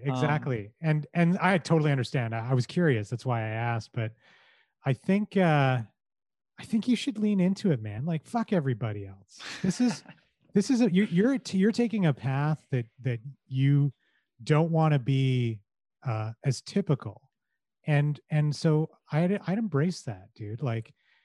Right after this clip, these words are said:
Speaker 2: and now that I know that you're an actor, um, you know, I, I work with a writing partner 'cause I still like writing a lot. And he and I have, we've de-, we've developed some pitches for theater companies. Like, there are some theaters in Alberta that are trying to figure out,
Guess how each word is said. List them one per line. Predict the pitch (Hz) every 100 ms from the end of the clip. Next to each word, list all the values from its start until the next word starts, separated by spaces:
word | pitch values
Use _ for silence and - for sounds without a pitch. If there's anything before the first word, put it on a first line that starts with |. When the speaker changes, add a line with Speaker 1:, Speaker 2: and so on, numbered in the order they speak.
| _ -
Speaker 2:
and |
now | 165 262
that | 233
I | 185
know | 165 170 175
that | 156
you're | 147 135
an |
actor, | 127 170 - 120 92 107 - _ _ _ _ _
um, | 139 127 123 123 127 _ _ _ _ _ _
you | 151
know, | 147 143
I, | 147
I | 160
work | 170 175 170
with | 147
a |
writing | 131 135 143 143
partner | - 120 113 113 107 107 - 143
'cause | - 117
I |
still | 107 147
like | 127 113
writing | 117 127 143
a | 120
lot. | 107 98 101
And | 107 107 - _ _ _ _
he | 151
and | 135
I | 127
have, | 127 113 117
we've | 135 127 113
de-, | 131 113 117 120
we've | 120 107
developed | 113 113 110
some | - 107
pitches | - 123 123 107
for | - 113
theater | 101 - 151 135
companies. | - 120 - 120 120 110 - _ _
Like, | 143 - _
there | 170
are | 165
some | 151
theaters | - 170 156 131 143
in | - 135
Alberta | 123 110 151 139
that | 120
are | 120
trying | - 139 131 135
to | 127
figure | - 127 117
out, | 117 117 107